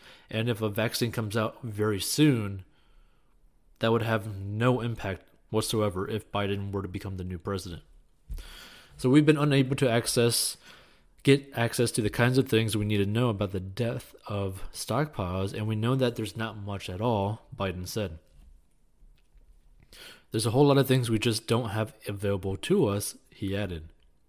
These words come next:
"So unless it's made available to us soon, we'll be behind by weeks or months to put together the initiative relating to the biggest problem we have,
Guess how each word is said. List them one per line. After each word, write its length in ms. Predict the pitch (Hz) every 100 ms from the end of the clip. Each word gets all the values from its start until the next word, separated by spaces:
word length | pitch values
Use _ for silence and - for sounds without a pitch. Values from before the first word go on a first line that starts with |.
| _ - - - _ _ _ -
"So 120 | 123
unless 260 | 123 143
it's 140 | 151 135
made 220 | 131 120
available 380 | 107 113 110 117
to 160 | 113
us 100 | 101
soon, 560 | - 139 135 139 180 160
we'll 120 | 113
be 160 | 110 135
behind 300 | 113 113 104
by 140 | 98
weeks 400 | 90 110 131 -
or 160 | - 104
months 420 | 104 156 147 147
to 120 | -
put 160 | - 135
together 400 | 147 123 113 117
the 140 | 107
initiative 600 | 104 110 - 107 110 120
relating 440 | 98 95 107 127 131
to 100 | 110
the 100 | 101
biggest 420 | 95 113 143 -
problem 280 | 110 107 98
we 100 | 92
have, 440 | 135 117 107 120